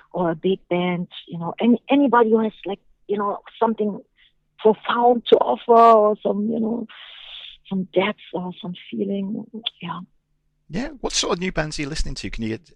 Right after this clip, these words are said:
Speaker 2: say, name a couple for the listener, the listeners that we've got? You know, if obviously they're fans of yours, so could you recommend a couple of bands that they may not have heard of that they should be listening to?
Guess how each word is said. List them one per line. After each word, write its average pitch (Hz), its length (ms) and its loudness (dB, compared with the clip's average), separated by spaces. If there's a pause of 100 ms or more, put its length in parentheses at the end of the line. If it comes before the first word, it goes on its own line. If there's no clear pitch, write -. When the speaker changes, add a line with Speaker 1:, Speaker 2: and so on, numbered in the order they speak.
(100)
Speaker 2:
say, 156 260 -4
name 143 220 -6
a 131 60 0
couple - 340 -4
for 92 180 -8
the 92 120 -6
listener, - 320 -10 (120)
the 113 100 0
listeners 123 300 6
that - 100 0
we've 104 200 -4
got? 76 220 -2
You 95 60 -12
know, 90 120 -4
if - 160 -8 (180)
obviously 120 300 -6
they're 107 100 -4
fans 110 380 -8
of 101 160 -12
yours, 92 480 -8 (200)
so 98 280 -8
could - 180 -14
you 107 240 -2 (240)
recommend 135 420 -6
a 117 60 -10
couple - 240 -12
of 101 80 -12
bands 95 240 -10
that - 100 -14
they 95 140 -8 (180)
may 127 300 -2
not 123 160 -4
have - 140 -8
heard 113 240 -2
of 123 140 -6
that - 100 -12
they - 80 -10
should - 220 -8
be 120 80 -12
listening 110 340 -12
to? 147 240 -8